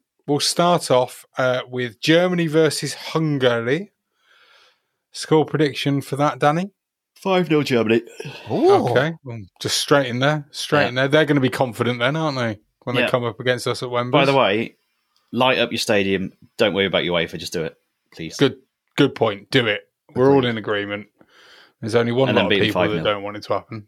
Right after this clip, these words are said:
Speaker 1: Yep. Uh, Portugal versus, oh no, sorry, Danny. Um, Neil, I've not taken a prediction from you.
Speaker 3: Or yourself, actually, Charles.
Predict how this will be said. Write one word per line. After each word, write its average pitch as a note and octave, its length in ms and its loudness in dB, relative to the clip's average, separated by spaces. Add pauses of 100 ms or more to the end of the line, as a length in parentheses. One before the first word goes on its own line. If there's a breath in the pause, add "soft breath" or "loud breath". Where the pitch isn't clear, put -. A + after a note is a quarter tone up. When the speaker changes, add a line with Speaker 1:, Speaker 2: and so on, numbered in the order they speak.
Speaker 1:
Yep. B2 300 -4 (380 loud breath)
Uh, C#3 260 4 (140)
Portugal F#3 400 2
versus, E3+ 380 2
oh E3+ 80 6
no, E3+ 140 4
sorry, C#3 260 4
Danny. C#3+ 420 0
Um, C#3 400 0
Neil, D3+ 280 0
I've B2+ 120 -2
not C#3+ 160 -6
taken C3+ 280 -4
a B2 40 -6
prediction C3 420 -8
from A#2 200 -8
you. B2 240 -8 (340)
Speaker 3:
Or D#3+ 120 0
yourself, E3 440 0
actually, - 440 -10
Charles. G2+ 360 -4